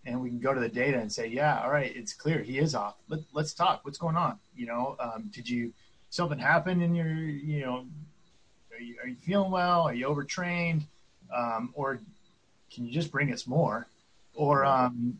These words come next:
Speaker 1: or, you know, a guy we think is not quite there and he's actually doing, doing the work. So it gives, it helps. We don't, we don't start with the technology by any means.
Speaker 2: Gotcha.
Speaker 1: It, start with our eyes and our heart and, uh, because there's sounds and, and all this,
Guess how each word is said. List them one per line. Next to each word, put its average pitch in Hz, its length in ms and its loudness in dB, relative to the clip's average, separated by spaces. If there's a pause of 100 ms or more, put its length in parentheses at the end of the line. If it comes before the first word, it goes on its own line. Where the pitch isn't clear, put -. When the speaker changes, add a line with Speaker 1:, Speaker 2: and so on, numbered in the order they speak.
(140)
Speaker 1:
or, 151 200 2
you 165 160 4
know, 147 160 8
a 127 40 2
guy 139 380 6
we 131 180 -2
think 127 280 -2
is 123 180 0
not 123 240 0
quite 135 300 -2
there 127 140 2
and 147 140 4
he's 123 140 2
actually 135 320 2
doing, 120 560 2 (140)
doing 123 180 0
the 110 80 -2
work. 107 240 -4
So 196 120 4
it 165 80 4
gives, 208 200 6 (220)
it 139 120 6
helps. 208 520 6 (180)
We 165 100 6
don't, 233 240 6
we 170 120 4
don't 220 200 6
start 170 400 4
with 156 120 0
the 139 80 -2
technology 123 600 0
by 110 240 0
any 113 140 -6
means. 104 440 -6 (280)
Speaker 2:
Gotcha. 107 380 -4
Speaker 1:
It, - 100 -16 (200)
start 180 260 2
with 165 100 6
our 147 160 4
eyes 139 400 4
and 123 80 0
our 120 120 4
heart 123 480 4 (100)
and, 113 400 -6 (360)
uh, 120 160 2
because 123 340 0
there's 123 240 0
sounds 135 580 4
and, 120 240 -2
and - 100 0
all 156 280 8
this, - 380 2